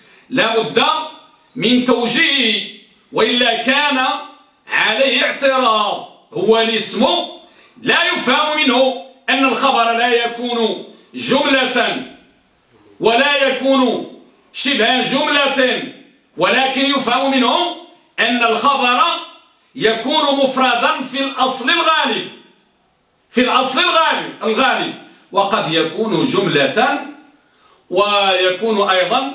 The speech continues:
شبيها بالجملة، شبيها بالجملة. فإذا هذا عند قوله: "هو الاسم"، سواء كان مفردا أو تقول: "هو الاسم المفرد في الأصل الغالب"،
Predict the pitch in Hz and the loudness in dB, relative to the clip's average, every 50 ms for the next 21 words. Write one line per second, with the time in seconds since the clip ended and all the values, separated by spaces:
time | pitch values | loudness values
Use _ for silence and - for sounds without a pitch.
0 | - - - - - 160 160 156 - 165 196 226 233 220 196 196 233 254 269 254 | -12 -16 -12 -10 -4 -2 -2 -2 0 0 0 0 2 2 2 2 2 0 0 -2
1 | - 254 269 247 - - 330 339 330 302 294 254 - 185 208 208 - - - - | 0 0 0 0 0 0 0 2 2 2 2 0 -2 -4 -8 -10 -12 -16 -20 -20
2 | - _ _ _ _ _ _ _ _ _ _ - - - 175 180 - 262 269 254 | -20 _ _ _ _ _ _ _ _ _ _ -8 -2 0 0 2 2 2 2 2
3 | 285 294 339 330 320 254 277 294 302 302 269 - - 175 160 135 - - - - | 0 0 0 -2 -2 0 -2 -2 0 0 0 0 -2 -4 -10 -12 -16 -20 -20 -20
4 | _ - 190 - 233 208 233 220 208 208 226 226 214 - 311 330 320 320 - - | _ -4 -2 0 0 2 2 2 2 2 0 0 0 0 0 0 0 -4 -8 -12
5 | - - - - 226 254 254 240 233 233 - 233 233 220 226 226 208 - 339 349 | -16 -18 -6 -4 -2 -2 0 0 -2 -2 0 0 0 0 0 0 0 0 0 0
6 | 339 - - - - - - - - 240 247 262 254 254 254 277 277 254 - - | -2 -4 -6 -12 -16 -12 -4 -4 -2 2 2 2 2 2 0 0 -2 -4 -4 -6
7 | 190 214 220 269 285 285 277 - - - - - - _ _ _ _ _ _ _ | -2 0 2 4 4 2 2 0 -4 -8 -14 -20 -20 _ _ _ _ _ _ _
8 | _ _ _ - - - 247 277 277 277 269 262 262 254 - 262 262 254 247 240 | _ _ _ -8 -6 0 0 2 2 2 2 2 0 0 2 2 2 2 2 0
9 | 240 240 202 - 226 226 214 202 220 - - 320 311 294 277 - - - - - | 0 0 0 0 0 0 0 2 0 2 2 2 0 -2 -6 -10 -14 -20 -20 -20
10 | _ _ _ _ - - 311 - - 311 294 269 - 226 233 220 196 202 247 254 | _ _ _ _ -2 0 0 0 0 0 0 -2 0 2 0 2 2 2 2 2
11 | 254 262 254 - - 247 247 240 240 247 254 247 - 226 233 240 240 240 180 190 | 2 2 -2 -4 -6 -4 -4 -4 0 0 0 0 2 0 2 2 2 2 0 -2
12 | - - - - - - - - 214 208 233 233 233 233 247 233 220 226 226 226 | -4 -6 -10 -14 -20 -18 -4 -4 -4 0 0 0 0 2 0 0 2 2 2 2
13 | 226 226 - - 254 262 | 2 2 2 0 0 -2